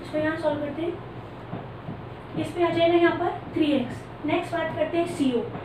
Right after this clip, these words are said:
सीओ न्यूट्रल लिगेंड है, न्यूट्रल लिगेंड है तो चार्ज कितना होगा, ज़ीरो। अगर एक सीओ पे ज़ीरो चार्ज है तो ट्वेल्व पे कितना होगा, this will become also zero। Equals to पूरे मॉलिक्यूल पे चार्ज कितना है, पूरे मॉलिक्यूल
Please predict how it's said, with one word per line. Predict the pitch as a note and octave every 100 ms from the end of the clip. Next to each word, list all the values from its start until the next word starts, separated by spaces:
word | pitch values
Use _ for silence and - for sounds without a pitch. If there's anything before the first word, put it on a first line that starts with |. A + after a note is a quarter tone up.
| - - -
सीओ | E4 D#4+ F#4
न्यूट्रल | E4+ D4+ - F4
लिगेंड | F4+ F4 F4
है, | F4+ F#4+ - - D4
न्यूट्रल | D#4+ F4+
लिगेंड | E4+ F4 E4+
है | F4+
तो | F4+
चार्ज | E4+ D#4 D#4
कितना | - E4+
होगा, | E4 E4+
ज़ीरो। | C4 B3+ A3+ - - - - - D#4
अगर | D4+ F#4+ - D4+
एक | F#4 -
सीओ | - E4+ E4+
पे | F4
ज़ीरो | C#4 D4 E4
चार्ज | D#4+ C#4+ C4
है | C#4 A#3+ - -
तो | F4
ट्वेल्व | F4 D4+ D4
पे | E4+ F4
कितना | E4+ E4+
होगा, | E4 E4+ F4 - - - -
this | C4 D4+ E4+
will | F4
become | F4 F4 E4+
also | D#4 - F4
zero। | D#4+ E4 E4+ - - - - - - - - - - -
Equals | E4+ F#4 F4+ F4
to | D#4 B3+ - -
पूरे | E4 F4+ G4
मॉलिक्यूल | D#4+ D4 D4 F4 F4
पे | F4
चार्ज | E4+ D4+
कितना | - D4+ D#4
है, | D#4 - - - - - - - -
पूरे | E4 F4
मॉलिक्यूल | E4+ D#4 E4+